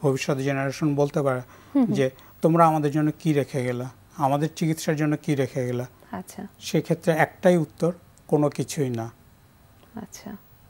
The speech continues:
Speaker 1: এটা একটা ভয়াবহ অবস্থা দিকে
Speaker 2: হুম, হুম।
Speaker 1: আমরা ধাবিত হতে যাচ্ছি, যখন, আবার বলছি যে সাধারণ রোগের চিকিৎসাতেও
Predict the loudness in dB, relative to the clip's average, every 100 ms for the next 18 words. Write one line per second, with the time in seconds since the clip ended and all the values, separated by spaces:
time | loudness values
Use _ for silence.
0 | -20 -20 -20 _ _ _ -20 -10 -4 0
1 | 0 0 -2 -2 -2 _ -20 _ _ -20
2 | -20 -20 -20 -20 -6 2 4 4 4 2
3 | 2 -2 -6 -12 -16 -16 -18 -8 -2 0
4 | 0 0 0 0 -2 -2 -6 -6 -6 -4
5 | -6 -8 -12 -12 -14 -20 -12 -2 -2 0
6 | -6 -6 -18 -20 -20 -20 -20 -8 2 4
7 | 4 2 -2 -6 -12 -16 -12 -4 -2 -2
8 | -6 -20 -20 -12 2 4 4 2 0 -2
9 | 2 2 2 -2 -2 -6 -6 -6 -4 -4
10 | -4 -2 -2